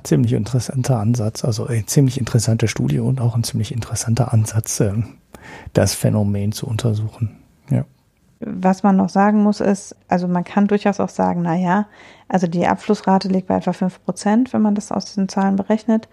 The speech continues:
Speaker 2: Man kann auch sagen, ja okay, aber so hoch ist das nicht, ne? Also man kann es auch relativ zu dem, was für Öleinnahmen herausgefunden worden ist,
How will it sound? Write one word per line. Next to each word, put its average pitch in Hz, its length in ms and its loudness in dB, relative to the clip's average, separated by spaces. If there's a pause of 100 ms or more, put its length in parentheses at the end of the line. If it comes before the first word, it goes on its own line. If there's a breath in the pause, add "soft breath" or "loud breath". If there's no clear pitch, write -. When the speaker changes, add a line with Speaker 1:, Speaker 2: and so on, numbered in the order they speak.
(120)
Speaker 2:
Man 185 180 0
kann 196 200 2
auch 190 40 -4
sagen, 196 240 2
ja 185 80 4
okay, 180 280 -2
aber 160 200 -2
so 165 120 -6
hoch 170 180 -6
ist 226 120 -4
das 180 160 0
nicht, - 300 -8
ne? 208 220 4 (100)
Also 185 240 2
man 185 180 2
kann 190 200 2
es 190 100 0
auch - 140 -2
relativ 190 400 2
zu - 120 -6
dem, 175 440 0
was 185 340 -2
für - 160 -4
Öleinnahmen 185 680 2
herausgefunden 180 680 -2
worden 180 220 0
ist, 196 240 -4